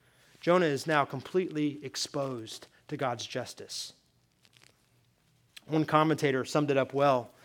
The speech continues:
"If Jonah wishes God to deal in strict justice with Nineveh, then he must be prepared to experience that strict justice himself. If, however, he wishes God to treat him mercifully,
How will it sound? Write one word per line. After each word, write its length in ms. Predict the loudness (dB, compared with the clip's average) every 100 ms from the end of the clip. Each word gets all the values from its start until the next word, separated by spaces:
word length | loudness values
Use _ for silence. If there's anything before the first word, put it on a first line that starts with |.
| -2
"If 160 | -2 2
Jonah 340 | 6 8 8
wishes 460 | 8 6 6 0 -2 -14 6
God 340 | 10 10 8
to 80 | 4
deal 340 | 2 6 6
in 140 | 6 0
strict 500 | 0 4 4 4 2
justice 500 | 6 6 6 0 2
with 120 | 0
Nineveh, 500 | 2 4 6 4 2 -12 -20 -10
then 120 | -2 2
he 180 | 6
must 260 | 6 6 4
be 140 | 0
prepared 600 | 2 0 0 6 8 6
to 100 | 2
experience 720 | -4 -4 0 6 6 6 0
that 200 | 2 2
strict 480 | 2 -2 -2 -2 -6
justice 460 | 2 2 2 -8 -6
himself. 640 | -6 -4 -2 -4 -6 -18 _ _ _ _ _ _ _ _
If, 160 | 8 10
however, 400 | 12 12 12 8
he 140 | 4 4
wishes 300 | 4 2 4
God 260 | 8 8
to 60 | 6
treat 220 | 0 0
him 100 | 0
mercifully, 680 | 0 -2 -2 -8 -8 -8 -10